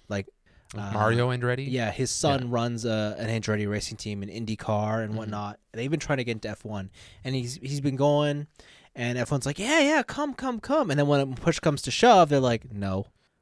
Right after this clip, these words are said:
Speaker 1: What do
Speaker 2: Like
Speaker 1: you, what do you offer us?"
Speaker 2: Yeah, your dad was cool, but also where the cash at?
Speaker 1: Yeah, exactly. Andretti, they're like, "What, what value do you bring?"
Speaker 2: Mm-hmm.
Speaker 1: Come, and, and, and so F one just said,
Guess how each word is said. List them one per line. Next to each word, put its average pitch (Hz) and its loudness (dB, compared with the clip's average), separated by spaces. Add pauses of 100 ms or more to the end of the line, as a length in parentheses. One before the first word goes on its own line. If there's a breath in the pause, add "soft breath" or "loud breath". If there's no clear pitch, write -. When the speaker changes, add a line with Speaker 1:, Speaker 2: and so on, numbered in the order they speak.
Speaker 1:
What 131 2
do 135 2
Speaker 2:
Like 135 6
Speaker 1:
you, 135 0
what 143 2
do 165 -2
you 151 0
offer 107 -4
us?" 92 -6
Speaker 2:
Yeah, 101 -4
your 143 2
dad 156 10
was 143 0
cool, 131 0
but 117 4
also 120 4
where 113 2
the 117 0
cash 120 4
at? 104 0
Speaker 1:
Yeah, 208 6
exactly. 139 4
Andretti, 143 4
they're 147 4
like, 127 4
"What, 123 0
what 208 4
value 147 2
do 131 -2
you 123 2
bring?" 98 -4
Speaker 2:
Mm-hmm. - -14
Speaker 1:
Come, 226 0 (160)
and, 175 2
and, 165 0 (160)
and 151 -2
so 156 2
F 160 0
one 151 4
just 139 0
said, 131 2